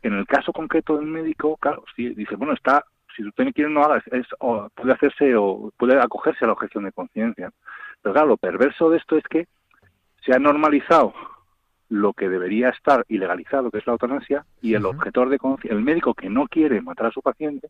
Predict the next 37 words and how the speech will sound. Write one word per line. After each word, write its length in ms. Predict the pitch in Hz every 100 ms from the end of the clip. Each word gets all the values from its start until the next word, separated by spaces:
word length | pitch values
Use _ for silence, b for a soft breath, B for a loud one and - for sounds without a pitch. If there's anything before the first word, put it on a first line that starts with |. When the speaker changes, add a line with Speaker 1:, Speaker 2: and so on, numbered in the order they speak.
| _ _ _ _ _ -
Speaker 1:
automáticamente 680 | 107 110 123 147 160 151 156
pasa 220 | 143 160
a 80 | -
ser 220 | 170 214 B B
el 120 | 120
que 80 | 107
está 180 | 117 147
al 100 | 143
margen 380 | 156 175 110 98
de 60 |
la 100 | 101
normalidad, 520 | 98 95 87 87 80 - -
¿no? 100 | 143 _ _ _
El 100 | -
que 80 | 117
tiene 140 | 120
que 60 | 147
acogerse 360 | 139 - 151 123
a 20 |
la 60 |
objeción 300 | 110 - 113
de 80 | 101
conciencia. 520 | 90 85 - 82 - 90
Speaker 2:
Que 80 | -
es 80 | 147
como 160 | 165
el 80 | 131
raro, 320 | 117 143 107
¿no? 160 | 101 160
Que 120 | 107
no 280 | 98 117 123
entiende 380 | 117 104 131 170
Speaker 1:
Claro, 200 | 113 110
Speaker 2:
este 320 | 107 - 143
Speaker 1:
es 60 | 107
como 220 | 151 151
el, 140 | 147